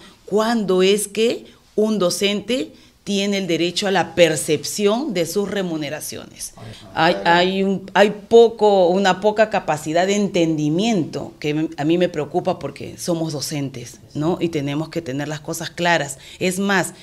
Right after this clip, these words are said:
en esa acta que se firmó, también se quedó establecido de que los dirigentes se comprometían a emitir los mensajes claros y precisos a todos sus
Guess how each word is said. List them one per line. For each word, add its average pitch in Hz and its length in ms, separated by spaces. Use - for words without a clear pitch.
en 151 160
esa 190 440
acta 185 320
que 156 100
se 151 140
firmó, 156 600
también 180 640
se 180 220
quedó 156 180
establecido 190 800
de 175 140
que 151 140
los 151 200
dirigentes 214 920
se 170 220
comprometían 156 1080
a 165 180
emitir 170 600
los 247 220
mensajes 190 680
claros 262 500
y 208 80
precisos 254 720
a 180 200
todos 277 320
sus 311 440